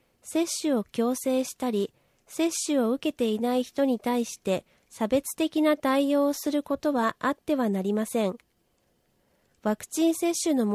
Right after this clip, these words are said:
申し込み手続きについては、お住まいの市町村役場が発信する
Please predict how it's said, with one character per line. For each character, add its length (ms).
申 60
し 80
込 120
み 160
手 100
続 300
き 100
に 160
つ 140
い 100
て 160
は、 240
お 120
住 200
ま 140
い 80
の 160
市 140
町 160
村 140
役 380
場 160
が 180
発 180
信 220
す 200
る 240